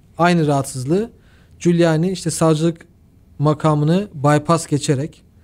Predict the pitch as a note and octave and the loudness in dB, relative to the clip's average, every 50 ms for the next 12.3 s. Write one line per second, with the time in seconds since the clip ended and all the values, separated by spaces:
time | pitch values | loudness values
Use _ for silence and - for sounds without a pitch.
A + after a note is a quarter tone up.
0 | _ _ _ _ - - _ _ _ _ - C#3+ C#3+ - - E3+ D#3 - E3 D#3+ | _ _ _ _ -20 -20 _ _ _ _ -2 0 0 2 2 0 2 2 2 2
1 | D#3 D#3 D3+ D3 - D#3 C#3+ - - D#3+ D#3 D#3+ D#3 D3 C3+ C3 C#3 C3 C3+ D3 | 2 2 0 0 -2 -2 -2 0 0 2 2 2 2 2 0 0 0 0 0 0
2 | D#3+ F3 F#3 - E3+ D3+ D#3 D#3+ D#3+ D#3 - D3+ C#3+ C#3+ D3+ D3+ D3+ D3+ D3+ D3+ | 0 -2 -2 -4 -2 0 0 2 2 2 0 0 0 2 2 2 2 2 2 2
3 | D3 C#3+ C#3 C#3 C#3+ C#3+ C#3 - - C#3+ C#3 C3+ - - F3 F3+ F3 D#3+ D3+ D#3+ | 0 0 -2 -2 -2 -2 -2 -2 -2 -2 -2 -2 -2 -2 -2 -2 -2 0 0 2
4 | D#3+ D#3 D3+ D3+ D3 D3 - D3+ C#3 C3 C3+ C3+ C3+ D#3+ F3+ - - - - - | 2 2 2 2 0 -2 -4 -6 -6 -4 -4 -4 -4 -4 -6 -8 -12 -18 -20 -14
5 | - - - - D3+ C#3+ E3 E3+ E3 - - D#3 D3 E3 D#3 C#3+ C3 C3+ - - | -10 -8 -6 -4 -2 0 0 0 0 -2 -4 -4 -2 -2 -2 -2 -4 -8 -8 -12
6 | - - _ _ _ _ - - - - - - - - B2 B2+ A#2+ C3 C3+ - | -16 -20 _ _ _ _ -20 -20 -20 -20 -20 -20 -14 -8 -6 -6 -4 -4 -4 -2
7 | C#3+ C#3 C3 B2 C3+ C3 B2+ B2+ A#2+ A#2 - A#2+ A#2 A2+ A#2 A#2+ A#2+ A#2+ B2 - | -2 -2 0 0 -2 -4 -4 -4 -6 -6 -6 -6 -8 -6 -6 -8 -8 -10 -12 -12
8 | - - B2+ A#2+ A2+ A2 A#2 C3 D#3 F#3 F#3 F3 E3 E3 - E3+ - - D3 D3 | -12 -8 -8 -8 -8 -8 -8 -8 -4 -2 0 0 0 0 -2 -4 -4 -2 -2 0
9 | D3+ F3 G3 G#3+ - - _ _ - - _ - - _ _ _ _ - - _ | 0 0 -2 -4 -6 -14 _ _ -20 -20 _ -20 -20 _ _ _ _ -20 -20 _
10 | _ _ - - D#3+ C#3+ C#3 C#3 C#3 C3 - - - - - D3 D#3+ E3+ E3 - | _ _ -14 -8 -6 -4 -2 -2 -2 -2 -4 -6 -10 -10 -4 -2 0 0 0 2
11 | E3+ D#3+ D#3 D3+ - D3 C#3+ E3+ F3+ F3 E3+ E3+ D#3 D#3+ D#3+ D3+ C#3+ - - - | 2 0 0 0 -2 -2 0 2 4 4 4 4 2 0 0 -2 -4 -4 -6 -6
12 | C#3 C3 B2+ - F3+ G3 | -4 -4 -4 -6 -8 -10